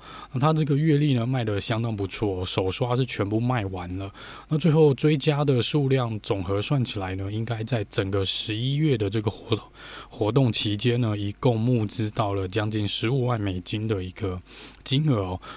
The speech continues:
这金额其实还蛮大的哦，<laughs> 最近看起来有蛮多人买这个，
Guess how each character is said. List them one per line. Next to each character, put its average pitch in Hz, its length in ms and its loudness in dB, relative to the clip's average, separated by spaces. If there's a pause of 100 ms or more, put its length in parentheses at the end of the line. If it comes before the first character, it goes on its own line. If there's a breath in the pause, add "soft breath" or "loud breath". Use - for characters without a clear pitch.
这 143 80 2
金 165 240 4
额 131 100 6
其 104 140 0
实 - 100 0
还 101 100 0
蛮 95 440 -4
大 98 280 -2
的 95 80 -4
哦， 101 180 -12
<laughs> 123 120 0
最 - 120 -6
近 135 100 -2
看 - 120 -2
起 117 120 0
来 107 40 4
有 98 60 2
蛮 98 220 -2
多 117 160 2
人 95 160 -2 (320 loud breath)
买 95 240 -2
这 104 180 -2
个， 95 300 -2